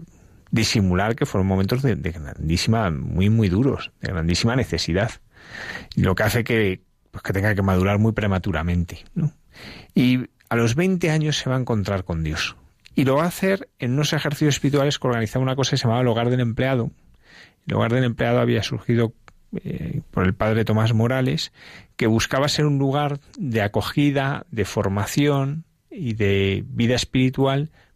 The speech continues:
para los empleados, ¿no? Especialmente, pues, botones, eh, eh, pues, empleados que estaban,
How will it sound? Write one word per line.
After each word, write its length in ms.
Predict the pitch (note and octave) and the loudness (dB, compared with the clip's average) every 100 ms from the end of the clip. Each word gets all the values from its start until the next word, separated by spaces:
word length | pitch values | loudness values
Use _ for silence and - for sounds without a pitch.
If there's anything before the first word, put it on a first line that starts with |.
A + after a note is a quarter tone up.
| - | -6
para 220 | G#2+ F2+ | -2 0
los 200 | F#2 - | 0 0
empleados, 600 | F#2 E2 F2+ F2 - - - | -2 0 -2 -2 -4 -10 -4
¿no? 160 | E3 | -2
Especialmente, 720 | D3+ - - F#2+ F#2 F#2+ F#2+ | -2 -6 -4 0 2 2 0
pues, 180 | G2+ F2 | -2 -2
botones, 800 | D#2+ D#2+ C3+ C#3 B2+ C3 C3 B2+ - - - _ | -2 -2 0 0 0 0 -2 -4 -10 -20 -20 _
eh, 480 | - F#2+ F#2 F2+ E2+ G2 - - _ - | -4 -2 -2 -2 -4 -6 -10 -18 _ -14
eh, 300 | - - - _ | -10 -8 -8 _
pues, 220 | - - | -6 -2
empleados 640 | - D#2+ G#2+ A#2 B2+ C#3+ - | 0 0 0 2 2 0 -2
que 80 | C3 | -4
estaban, 440 | - C#3 C#3+ C#3+ | -2 -2 0 -4